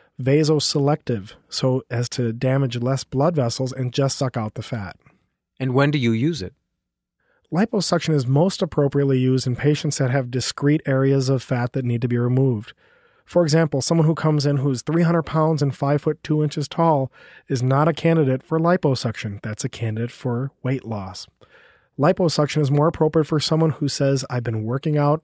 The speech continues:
Speaker 1: my whole life and I just cannot lose my mother's hips." That patient is a good candidate for liposuction.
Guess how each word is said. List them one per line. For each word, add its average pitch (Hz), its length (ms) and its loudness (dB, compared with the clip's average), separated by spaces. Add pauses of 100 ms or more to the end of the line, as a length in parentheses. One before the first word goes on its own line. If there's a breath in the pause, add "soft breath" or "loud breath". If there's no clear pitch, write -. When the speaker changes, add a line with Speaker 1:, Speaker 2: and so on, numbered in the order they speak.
(140)
Speaker 1:
my 120 180 -2
whole 131 280 2
life 143 360 0 (360 loud breath)
and 127 120 -2
I 127 80 -2
just 127 200 -4
cannot 139 440 0
lose 131 320 2
my 123 100 2
mother's 123 380 0
hips." - 360 -2 (280)
That 139 280 0
patient 131 420 -2
is 127 120 -4
a 127 60 -2
good 120 180 -4
candidate 107 320 -6
for 123 140 -10
liposuction. 117 720 -8